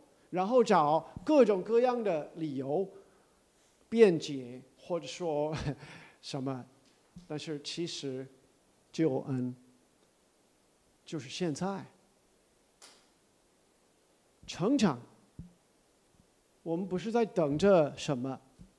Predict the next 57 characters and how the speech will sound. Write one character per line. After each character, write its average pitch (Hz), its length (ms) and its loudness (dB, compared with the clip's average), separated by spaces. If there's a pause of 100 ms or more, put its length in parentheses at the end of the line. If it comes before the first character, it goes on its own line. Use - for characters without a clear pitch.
(560)
等 156 220 -2
着 185 100 0
什 165 180 -2
么 151 120 2
新 185 340 -2
的 175 100 2
道 170 240 4
理， 143 380 -2
这， 175 140 -8 (160)
这 285 120 8
个 285 80 4
就 262 140 6
是 262 100 2
新 277 220 0
的 269 80 2
道 285 240 8
理 277 140 4
啊。 262 120 4 (180)
什 208 160 -2
么 214 120 0
道 220 180 4
理 196 160 2
啊？ 185 160 0 (480)
你 196 200 -4
要 233 280 4 (160)
经 233 320 2
历 233 300 0
神 180 380 0
迹， 190 400 -4 (100)
那 185 220 -4
你 170 160 -4
要 170 200 2
配 190 240 4
合 185 140 10
神， 143 300 6 (500)
你 196 160 -6
要 208 260 8
顺 226 240 8
服 175 80 0
他 185 200 2
的 180 40 2
话 190 220 6
语， 156 220 2 (220)
你 202 120 4
要 226 180 10
接 240 220 6
受 233 180 8
他 196 160 2
的 220 80 4
指 185 220 0
示， 226 260 6 (220)
他 202 140 2
的 196 80 2
吩 226 260 2
咐， 220 240 4 (120)
你 208 100 -2
要 233 120 4